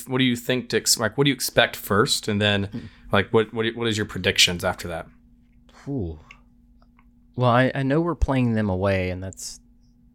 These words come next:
Speaker 2: always not ideal, but now might be the best time to play them. Uh, with a lineup that's decimated by injuries and other issues, we have a real chance on Sunday.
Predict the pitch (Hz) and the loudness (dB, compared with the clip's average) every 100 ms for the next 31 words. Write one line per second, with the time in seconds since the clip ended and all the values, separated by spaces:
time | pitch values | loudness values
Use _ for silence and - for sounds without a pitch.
0 | _ _ - 113 95 92 - 92 90 87 | _ _ -4 0 2 0 -4 -8 -6 -8
1 | 85 95 87 85 - 92 - _ _ _ | -6 -6 -6 -8 -8 -8 -10 _ _ _
2 | _ _ 110 110 185 143 104 101 98 87 | _ _ -2 2 4 4 0 -2 -2 -2
3 | 101 98 - 107 87 - 95 101 95 85 | 0 0 0 -2 -4 -6 -4 -4 -4 -12
4 | - _ _ _ - _ - 67 - 52 | -18 _ _ _ -20 _ -14 -12 -10 -8
5 | 101 101 92 95 98 95 - 90 - - | -6 -4 -2 -2 -2 -4 -6 -10 -8 -12
6 | - - 104 - 104 95 85 90 98 101 | -12 -2 -2 0 0 0 -2 -4 -4 -6
7 | 101 98 95 98 80 98 78 95 - 113 | -6 -6 -6 -6 -4 -2 -2 -4 -4 -6
8 | 147 127 120 190 80 95 107 - 107 117 | -8 -4 0 0 0 -2 -4 -4 -4 -4
9 | - - - 90 85 - 85 - - | -6 -10 -8 -8 -8 -8 -8 -8 -12